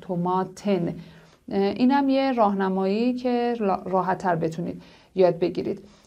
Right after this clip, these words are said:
خب چند تا جمله سازی بچه با هم انجام بدیم. می‌تونیم بگیم auf Seite، خب، اه، auf Seite B gibt es drei Eier und zwei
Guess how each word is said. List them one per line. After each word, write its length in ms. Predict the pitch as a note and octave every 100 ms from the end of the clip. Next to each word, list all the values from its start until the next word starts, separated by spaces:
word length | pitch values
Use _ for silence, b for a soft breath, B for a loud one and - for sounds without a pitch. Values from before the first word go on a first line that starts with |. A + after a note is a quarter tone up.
| _
خب 200 | - B3
چند 180 | D#4+ F#4+
تا 80 | F#4+
جمله 240 | D#4+ B3
سازی 240 | B3 B3 C4+
بچه 240 | C#4+ -
با 120 | G3
هم 120 | G3+ G#3+
انجام 380 | G3 G3 F#3+
بدیم. 260 | F3+ E3 F3
می‌تونیم 340 | G3+ A#3+ D4+
بگیم 280 | D4+ D4+ C#4
auf 340 | A#3+ A#3 A3+ A3 - _ G3 F3+
Seite، 800 | A3 C4 C#4 C#4 C#4 C4+ C4+ C4 B3+ - _ _ _ _ _ _ _ _ -
خب، 180 | - - - _ B B B B B B B B _ -
اه، 420 | A#3+ A#3+ A#3+ B3
auf 80 | B3+
Seite 640 | A3 C4 D#4+ E4 F4 F4 E4+ - F3 E3
B 40 | A3+ F3+ G3 - - _ _ _ C4+
gibt 300 | C#4+ - D4+
es 400 | D4 D4 - - _ _ _
drei 600 | G#3+ G3 F#3+ G#3 A3+ A#3 A#3+ A#3+
Eier 520 | G3 G3 F#3 E3 C3 E3+ - _ _ _ _ _ _ _ _ b b b b _
und 400 | C#4 A#3+ G#3+ A3+ A3+ - -
zwei 560 | - F#3 F#3+ G#3 A3